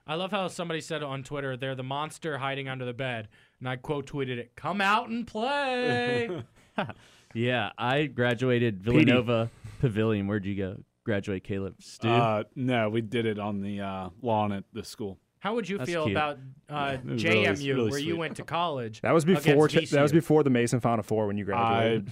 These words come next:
Speaker 4: I, I was rooting for Radford against J M U so it would improve V C U's metrics. I'll
Speaker 1: Oh,
Speaker 4: put
Speaker 1: wow.
Speaker 4: it that way.
Speaker 1: Oh, so J M U,
Speaker 2: <laughs>
Speaker 1: J M U means nothing to you.
Speaker 4: I mean, I love the school. I just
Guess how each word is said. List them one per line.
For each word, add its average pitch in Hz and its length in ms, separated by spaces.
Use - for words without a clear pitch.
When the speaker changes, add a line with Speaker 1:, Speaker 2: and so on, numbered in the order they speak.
Speaker 4:
I, 127 100
I 135 40
was 143 200
rooting 135 420
for 131 220
Radford 110 540
against 107 320
J 123 100
M 110 160
U 107 260
so - 300
it - 20
would 110 140
improve 107 440
V 101 140
C 104 160
U's 92 140
metrics. 95 500
I'll 123 100
Speaker 1:
Oh, 110 40
Speaker 4:
put 120 100
Speaker 1:
wow. 113 60
Speaker 4:
it 98 60
that 98 180
way. 98 180
Speaker 1:
Oh, 143 80
so - 140
J - 220
M 170 300
U, 208 120
Speaker 2:
<laughs> - 60
Speaker 1:
J 226 160
M 262 80
U 240 100
means 185 260
nothing 165 400
to 104 60
you. 92 180
Speaker 4:
I 170 80
mean, 156 180
I 135 60
love 127 340
the 120 80
school. 139 600
I 117 120
just 117 300